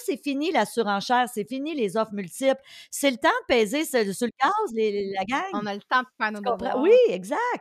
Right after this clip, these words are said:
Speaker 2: Définitivement. Moi, ce que je trouve, euh, m-, moi, ma, ma pe-,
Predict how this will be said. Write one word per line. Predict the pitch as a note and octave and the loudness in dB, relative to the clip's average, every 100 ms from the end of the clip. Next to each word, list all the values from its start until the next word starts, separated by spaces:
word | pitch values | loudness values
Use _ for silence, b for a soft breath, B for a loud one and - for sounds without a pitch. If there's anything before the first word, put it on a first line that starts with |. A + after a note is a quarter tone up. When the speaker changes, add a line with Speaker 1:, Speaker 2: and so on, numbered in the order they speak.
| _ | _
Speaker 2:
Définitivement. | G3+ A3 A#3 A3 - A3 G#3 G#3+ C4 _ | -10 -10 -8 -10 -10 -10 -6 -6 -8 _
Moi, | A#3+ E4 | -6 -4
ce | |
que | - | -4
je | A3 | -6
trouve, | - D4 | -4 -2
euh, | C#4+ - | -2 -4
m-, | G#3+ - | -8 -8
moi, | G#3+ A3+ C#4 | -4 -2 0
ma, | A#3+ - | 0 0
ma | G#3 G3+ | -2 -2
pe-, | - A3 | -2 -6